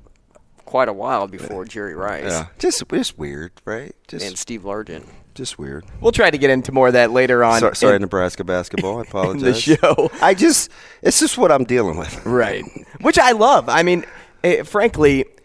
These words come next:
Speaker 2: He's,
Speaker 3: we,
Speaker 2: he's very sports savvy.
Speaker 3: We'll, we'll touch on Nebraska basketball in the next segment. We'll also touch on a,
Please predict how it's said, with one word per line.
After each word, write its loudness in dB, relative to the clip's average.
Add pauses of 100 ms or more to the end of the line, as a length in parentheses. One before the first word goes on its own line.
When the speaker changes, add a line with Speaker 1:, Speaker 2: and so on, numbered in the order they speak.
(200)
Speaker 2:
He's, 0
Speaker 3:
we, -12
Speaker 2:
he's -2
very 2
sports -6
savvy. -8
Speaker 3:
We'll, 2
we'll 2
touch 0
on 2
Nebraska 0
basketball 0
in -6
the -4
next -8
segment. -6
We'll 0
also 0
touch -2
on 0
a, -4